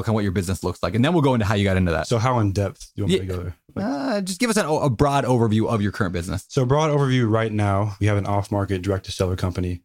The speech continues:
Speaker 2: in, uh, Renton, Washington. So we have an office, two thousand square feet,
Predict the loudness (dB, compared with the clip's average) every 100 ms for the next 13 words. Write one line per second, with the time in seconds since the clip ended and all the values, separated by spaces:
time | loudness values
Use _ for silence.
0 | _ -6 -2 -2 -2 -4 -8 _ 0 2
1 | 2 2 2 0 0 0 0 2 0 0
2 | -2 -4 -6 -4 0 2 0 0 0 0
3 | -2 -8 -10